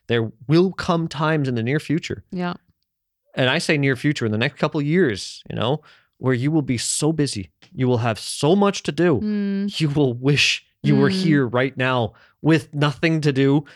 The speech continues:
Speaker 1: and only the stuff that you want to do,
Speaker 2: Yeah.
Speaker 1: even though you're not getting paid a lot for it now.
Speaker 2: Yeah, yeah.
Speaker 1: And so now here we are, five, six years later,
Speaker 2: <laughs>
Speaker 1: right? And I see it. I see it. I s-,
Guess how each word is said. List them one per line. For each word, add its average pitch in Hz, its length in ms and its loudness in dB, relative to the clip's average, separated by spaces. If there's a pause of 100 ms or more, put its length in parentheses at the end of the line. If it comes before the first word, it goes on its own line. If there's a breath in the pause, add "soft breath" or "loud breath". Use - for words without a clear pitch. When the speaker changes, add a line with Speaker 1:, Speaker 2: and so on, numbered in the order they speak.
(120)
Speaker 1:
and 135 180 -2
only 156 340 4
the 147 100 2
stuff 139 300 -2
that 139 120 -6
you 151 100 -2
want 127 340 -2
to 135 80 -4
do, 101 280 -4
Speaker 2:
Yeah. 180 260 -4 (120)
Speaker 1:
even 170 320 4
though 151 160 4
you're 139 140 2
not 127 180 0
getting 127 220 -2
paid 123 260 -2
a 117 60 2
lot 113 200 0
for 110 200 -2
it - 100 -6
now. 135 240 -2 (120)
Speaker 2:
Yeah, 180 200 -2
yeah. 175 260 -2
Speaker 1:
And 139 100 -2
so 135 380 0
now 147 280 2
here 143 160 2
we 127 200 0
are, 127 340 2
five, 117 600 -2
six - 360 -4
years 117 200 0
later, 151 440 4 (200)
Speaker 2:
<laughs> - 220 -4
Speaker 1:
right? 160 360 0 (320 loud breath)
And 147 320 2
I 175 120 2
see 262 360 -2
it. 117 140 0
I 135 100 2
see 160 280 0
it. 123 180 -2
I 139 80 2
s-, - 240 -4